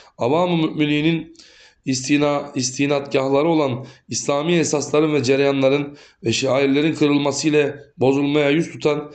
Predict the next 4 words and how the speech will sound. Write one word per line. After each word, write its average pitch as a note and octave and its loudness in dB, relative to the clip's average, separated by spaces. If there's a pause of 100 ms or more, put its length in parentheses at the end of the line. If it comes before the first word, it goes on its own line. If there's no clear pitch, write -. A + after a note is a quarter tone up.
(240)
vicdan-ı D3+ 0
umumiyi D3 2 (260)
Kur'an'ın D3+ 0
icazıyla D3+ 0